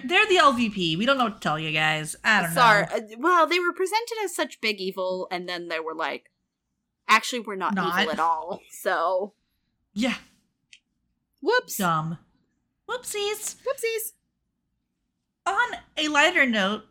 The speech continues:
Speaker 2: let's shift to the fun, you know, less sad stuff. The curse breaker, the thing that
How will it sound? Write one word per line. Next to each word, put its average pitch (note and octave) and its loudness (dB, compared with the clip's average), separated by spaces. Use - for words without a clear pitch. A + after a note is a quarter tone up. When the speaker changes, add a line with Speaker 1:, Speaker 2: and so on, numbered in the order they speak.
Speaker 2:
let's D#4 -4
shift - -6
to D4 -4
the C#4 -6
fun, D4+ -2
you C#4+ -6
know, A#3+ -2
less C4 0
sad A3 2
stuff. G3+ 2
The C4+ 2
curse D#4 0
breaker, A#3+ 2
the G3 -2
thing E4 -4
that - -2